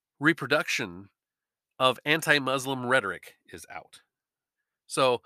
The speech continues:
if you hear of anything that is anti-Muslim or anything that makes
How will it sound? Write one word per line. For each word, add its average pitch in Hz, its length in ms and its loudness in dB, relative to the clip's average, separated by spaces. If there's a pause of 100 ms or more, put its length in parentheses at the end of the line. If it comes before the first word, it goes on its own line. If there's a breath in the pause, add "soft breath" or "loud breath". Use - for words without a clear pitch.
(640 soft breath)
if 127 160 -6
you 170 80 -4
hear 185 280 2
of 147 80 2
anything 151 440 0
that 113 160 -4
is 107 260 -8 (300)
anti-Muslim 110 880 -6 (840)
or 123 320 4
anything 143 300 0
that 98 100 -8
makes - 460 -4